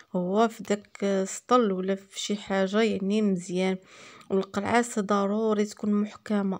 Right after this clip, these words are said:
انا الق-، هادي عندي شويش كتحل دغيا باش نكون هانيه، انا ما تدخلهاش الريح ولا شي حاجه. جبت بلاستيك غذائي وشديت عليه باش يبقى مزيان لي الخل التفاح لمده عامين،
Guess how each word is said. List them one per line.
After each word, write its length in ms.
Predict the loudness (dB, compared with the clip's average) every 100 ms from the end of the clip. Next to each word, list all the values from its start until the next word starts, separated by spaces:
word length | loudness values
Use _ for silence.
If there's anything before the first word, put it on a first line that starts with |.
| -4
انا 240 | -4 -6
الق-، 180 | -8 -6 -2 0 0 -2 -2
هادي 260 | -4 -2 0
عندي 280 | -2 -4
شويش 300 | -8 -6 -6
كتحل 920 | -6 -12 _ _ -2 -2 -4 -6 -4 -2
دغيا 400 | -4 -2 -2 -2 -12 -20 -20 -20 _
باش 280 | -4 -4 0
نكون 840 | 0 0 0 -2 -4 -4 -2 0 0
هانيه، 400 | -2 0 0 0
انا 160 | 0
ما 200 | -2 -2 -6 -16 -20 -18
تدخلهاش 440 | -4 2 2 2
الريح 240 | -2 -2 -2
ولا 100 | -6
شي 160 | -10
حاجه. 320 | -8 -4 -4 -4 -10 -20 -20 -14 -8
جبت 300 | -8 -8 -12 -2
بلاستيك 440 | -2 -2 -6 -4
غذائي 360 | -6 -2 -2 -2
وشديت 560 | -4 -10 -10 -10 -10 -10
عليه 200 | -6 -6
باش 200 | -8 -6
يبقى 360 | -6 -6 -8 -6
مزيان 460 | -8 -8 -4 -2 -2
لي 100 | -4
الخل 220 | -6 -10
التفاح 480 | -12 -8 -8 -6 -4
لمده 380 | -4 -4 -10 -8
عامين، 640 | -6 -4 -2 -2 0 -2